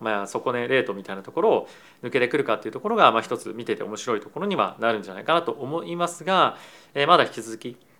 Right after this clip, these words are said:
えー、フェットが利上げ方向に向かっていくというところは、まあ、変わらないトレンドではあるので、えー、金利が大幅に、まあ、低下に向かうってことは、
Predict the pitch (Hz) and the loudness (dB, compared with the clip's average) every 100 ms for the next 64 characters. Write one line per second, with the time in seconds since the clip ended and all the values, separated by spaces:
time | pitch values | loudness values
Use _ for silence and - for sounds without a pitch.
0 | - 123 147 143 98 107 123 127 143 131 | -4 0 0 -2 0 2 2 4 0 0
1 | 110 113 170 175 117 107 107 - 123 - | -2 -2 -2 -2 -2 -4 -4 -4 -6 -6
2 | 104 117 110 - 240 214 104 - - _ | -8 -8 -6 -2 6 6 6 -2 -20 _
3 | 143 147 139 143 139 139 143 143 147 104 | 2 8 8 8 6 4 2 4 2 4
4 | 120 113 107 147 147 107 - _ _ _ | 2 0 -2 2 4 2 -8 _ _ _
5 | 143 139 151 151 151 151 151 151 151 151 | 0 0 0 0 4 6 6 4 2 0
6 | - 135 143 143 143 143 147 147 147 139 | -4 0 2 2 0 4 4 4 2 -4
7 | 143 220 175 101 | 0 4 4 4